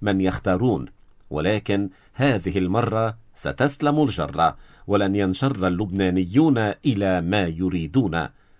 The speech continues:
وما يريدونه القضاء على البقية الباقية من بلد اسمه لبنان،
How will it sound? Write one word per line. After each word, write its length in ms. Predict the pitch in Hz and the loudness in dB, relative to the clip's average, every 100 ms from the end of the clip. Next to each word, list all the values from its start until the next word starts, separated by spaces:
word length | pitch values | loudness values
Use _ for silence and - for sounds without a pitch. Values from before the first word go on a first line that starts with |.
| _ | _
وما 280 | 95 87 87 | -2 0 0
يريدونه 840 | 82 90 92 82 98 131 113 110 - - - - | 0 -2 -2 -2 2 2 2 0 -4 -18 -10 -2
القضاء 680 | 104 98 117 98 120 - 92 | -2 -2 -2 2 2 2 0
على 360 | 80 90 101 | 0 0 0
البقية 680 | 92 82 92 - 151 95 87 98 | 0 -2 -2 0 0 2 0 0
الباقية 880 | 82 78 117 127 - 110 110 110 110 - - | -2 0 0 -2 -2 -2 0 0 -2 -8 -6
من 220 | 104 98 | -2 0
بلد 340 | 92 120 104 95 | 0 0 2 2
اسمه 560 | 92 95 110 101 101 | 0 -2 -2 0 2
لبنان، 560 | 95 90 107 113 104 | 0 0 0 2 0